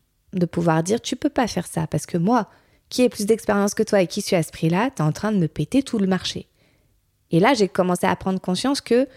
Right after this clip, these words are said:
j'étais pas la seule à faire ça et que ça pouvait potentiellement devenir un métier et que finalement, à quarante-cinq euros de l'heure, je passais pas du tout pour quelqu'un de sérieux. J'étais vraiment, euh,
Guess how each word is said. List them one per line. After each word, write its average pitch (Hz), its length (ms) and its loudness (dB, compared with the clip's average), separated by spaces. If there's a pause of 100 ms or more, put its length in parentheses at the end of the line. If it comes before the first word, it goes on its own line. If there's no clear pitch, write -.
(560)
j'étais 180 280 2
pas 247 180 4
la 294 100 6
seule 220 260 2
à 185 60 4
faire 180 180 -2
ça 247 300 0
et 220 80 4
que - 80 -4
ça 185 140 2
pouvait 180 280 0
potentiellement 180 600 2
devenir 196 340 2
un 170 80 2
métier 165 440 0 (840)
et 190 120 4
que - 180 2
finalement, 180 640 0 (320)
à 180 60 -8
quarante-cinq 170 500 -2
euros 165 160 4
de 170 80 0
l'heure, 226 280 0 (400)
je - 80 -14
passais 180 260 0
pas - 140 -2
du 233 120 -2
tout 294 100 0
pour 269 140 -2
quelqu'un 208 300 0
de 214 80 -4
sérieux. 190 360 0 (920)
J'étais 180 200 -2
vraiment, 180 420 2
euh, 175 200 4